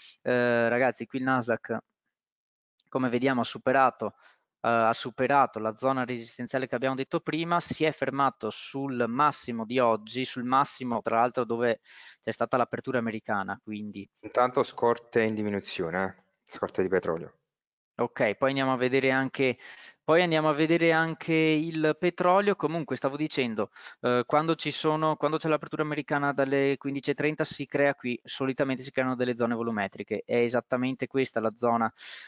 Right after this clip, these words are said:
Speaker 1: che si è creata. Quindi ci sono sì dei minimi crescenti, i prezzi stanno tentando, l'hanno fatto più volte, di rompere, eh, questa zona resistenziale al rialzo, eh, che darebbe poi la nostra conferma. Non so se siete già entrati long sul Nasdaq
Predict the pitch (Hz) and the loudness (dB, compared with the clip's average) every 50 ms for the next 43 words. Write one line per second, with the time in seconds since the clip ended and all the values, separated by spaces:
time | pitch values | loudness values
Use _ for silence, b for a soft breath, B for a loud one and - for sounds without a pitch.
0 | B B - 131 120 - - 139 135 - 151 151 151 160 170 - _ 196 208 196 | B B -4 -4 -2 0 0 -2 0 2 2 4 4 4 4 4 _ 4 4 4
1 | - - _ _ _ _ _ 143 135 123 117 - - - 190 202 190 - 156 143 | 2 -2 _ _ _ _ _ -8 -8 -8 -8 -8 -10 -6 -6 -6 -4 -4 -2 -2
2 | 143 139 147 151 156 156 160 - 185 175 - - - 175 175 180 - 185 - 131 | -2 -2 -2 -4 -6 -6 -6 -6 -6 -6 -6 -2 -2 -2 -2 -2 -4 -4 -2 -2
3 | 131 - - - - 170 175 - 165 156 - - 127 110 101 101 104 107 123 143 | -2 -2 -6 -4 -4 -4 -2 -2 -4 -2 0 0 0 0 0 -4 0 0 0 0
4 | 160 156 - 156 - - - 156 147 135 117 101 - 110 107 123 151 165 151 123 | 0 -2 -4 -4 -4 -6 -8 -2 2 2 2 2 -2 -8 -6 -2 2 2 2 2
5 | 110 - 101 95 90 B B B B B B B _ 131 127 120 - 170 175 156 | 0 -2 -4 -6 -6 B B B B B B B _ 0 0 2 2 0 0 2
6 | - 160 135 - 160 151 143 139 127 139 127 131 135 - 156 151 - 160 160 160 | 0 -2 2 2 2 2 2 0 0 0 -4 -4 -6 -6 -6 -2 0 2 4 4
7 | 156 151 - 190 190 160 151 151 156 - 151 - - 185 185 196 - _ - 131 | 2 2 2 2 4 6 6 6 4 2 -4 -2 0 0 0 0 -6 _ -2 0
8 | 127 123 - - 127 123 - 123 107 104 123 120 - 101 101 110 113 107 104 101 | 0 0 -2 -4 -4 -2 0 0 0 0 -2 -4 -2 -4 -2 -2 -2 -2 -4 -6
9 | - 104 101 - 110 107 - - 90 - - 92 113 117 - 143 131 120 117 - | -8 -10 -12 -12 -14 -16 -10 -12 -12 -10 -10 -10 -10 -2 -2 -2 -2 -2 -4 -8
10 | 123 - 110 104 104 139 135 127 120 127 120 - - 113 123 120 113 107 107 - | -6 -6 -8 -2 0 0 0 0 0 -2 -2 -2 -2 0 0 0 0 0 -4 -8
11 | - 127 135 147 151 165 170 156 175 180 180 - _ - 214 | -8 -6 0 2 4 4 4 2 0 -2 -2 -2 _ 2 2